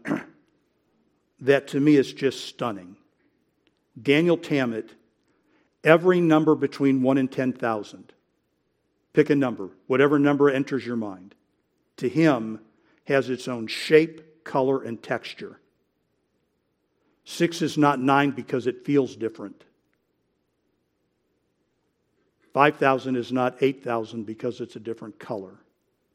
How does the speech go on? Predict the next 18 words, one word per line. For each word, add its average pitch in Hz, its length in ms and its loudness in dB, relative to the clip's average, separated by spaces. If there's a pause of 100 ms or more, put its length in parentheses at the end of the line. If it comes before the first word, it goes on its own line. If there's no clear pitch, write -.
(2500)
The 131 100 -2
human 185 360 4
mind 151 500 2
is 123 140 0
an 131 80 -2
amazing 135 540 0
thing. 127 540 -6
It 123 200 -2
can 127 460 -4 (460)
direct 139 680 4
its 151 220 -2
attention 143 680 -4
to 135 200 -6
the 120 160 -6
alleviation 139 800 0
of 120 100 -6
human 131 300 -4
suffering. 98 600 -10